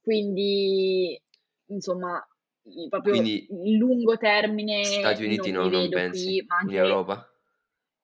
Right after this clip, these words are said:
Speaker 1: Mm, sì, cioè
Speaker 2: Mm.
Speaker 1: io adesso ho visto, adesso sembra strano, però io, per me il,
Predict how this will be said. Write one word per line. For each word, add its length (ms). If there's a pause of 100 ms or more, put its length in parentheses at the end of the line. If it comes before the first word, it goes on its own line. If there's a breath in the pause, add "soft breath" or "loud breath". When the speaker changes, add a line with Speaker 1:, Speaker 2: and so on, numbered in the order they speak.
(240)
Speaker 1:
Mm, 1040
sì, 400 (300)
cioè 160
Speaker 2:
Mm. 0
Speaker 1:
io 160
adesso 260
ho 40
visto, 880 (360)
adesso 260
sembra 340
strano, 680
però 180
io, 180 (100)
per 180
me 320
il, 200